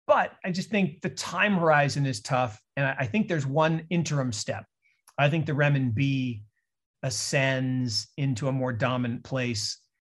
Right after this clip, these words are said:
kind of replacing the dollar as the most dominant. And I think the, you know, the e renminbi will be a step in that direction, depending, again, how sinister they make it. Look,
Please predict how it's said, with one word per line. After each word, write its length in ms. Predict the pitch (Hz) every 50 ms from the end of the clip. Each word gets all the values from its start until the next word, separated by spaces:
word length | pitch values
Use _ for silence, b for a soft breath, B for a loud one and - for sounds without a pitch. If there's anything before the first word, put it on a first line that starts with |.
| _ -
kind 260 | - - 160 151 139
of 60 | 131
replacing 760 | 135 110 101 - - 165 160 156 151 - - 151 143 143 135
the 100 | 123 127
dollar 580 | 127 117 127 127 127 123 127 127 127 117 120 - -
as 260 | 127 127 127 120 110
the 180 | 120 139 131 127
most 420 | 131 127 120 120 113 104 - -
dominant. 600 | - 120 120 117 117 113 110 107 107 120 110 - _ -
And 100 | 117 117
I 60 | 113
think 320 | 104 135 123 117 104 110
the, 340 | - 127 123 120 117 135 147 - _ _ _ _ -
you 100 | - 123
know, 100 | 117 117
the 260 | 110 110 110 110 107 -
e 460 | 156 139 139 139 135 131 127 123 - - -
renminbi 600 | 123 127 123 123 120 117 104 117 117 120 117 110
will 120 | 113 120
be 140 | 110 110 110
a 60 | 107
step 380 | 107 - - - 139 120 107 -
in 80 | 120 117
that 200 | 110 110 107 107
direction, 540 | 147 160 202 185 - - - 143 135 131 123
depending, 840 | 131 - - - - 156 160 165 160 147 147 139 139 135 117 104 b b b b b b
again, 320 | 160 147 143 - 165 135 131
how 220 | 107 135 143 143
sinister 640 | 139 - - - - 143 139 139 107 104 - 147 131
they 140 | 123 123 120
make 260 | 131 - - 233 - -
it. 120 | 113 - _ _ _ _ _ _ _ _ _ _ -
Look, 260 | 202 196 135 117 -